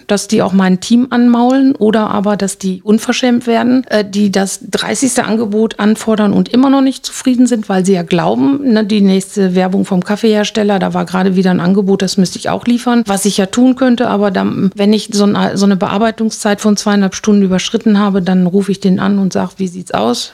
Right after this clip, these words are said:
Haben die ein ernsthaftes Interesse, dann kommen sie zu mir und wenn er nicht kommt, dann weiß ich, dass der gar nicht will."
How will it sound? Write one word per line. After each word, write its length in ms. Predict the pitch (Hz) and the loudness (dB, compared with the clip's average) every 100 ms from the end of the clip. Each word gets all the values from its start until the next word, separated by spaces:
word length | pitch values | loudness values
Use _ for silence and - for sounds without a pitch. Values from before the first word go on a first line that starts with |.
| _ | _
Haben 160 | 208 196 | 0 2
die 80 | 190 | 2
ein 60 | |
ernsthaftes 540 | 202 202 214 202 202 - | 2 -2 -2 -6 -6 -4
Interesse, 380 | 190 - 190 | -4 -4 -4
dann 140 | 196 180 | -2 -2
kommen 220 | 208 196 | 0 0
sie 140 | 180 | 0
zu 180 | 175 226 | 0 4
mir 200 | 226 226 | 4 4
und 140 | 185 185 | 2 0
wenn 120 | 180 | 0
er 100 | 175 | 0
nicht 200 | 165 - | -2 -4
kommt, 300 | 180 190 190 | 0 0 0
dann 140 | 170 | -2
weiß 200 | 165 165 | -2 -2
ich, 120 | 180 - | -4 -6
dass 140 | 165 | -10
der 140 | - | -10
gar 140 | 165 165 | -4 -2
nicht 280 | 165 - - _ | -2 -4 -16 _
will." 320 | 156 156 151 | -12 -10 -10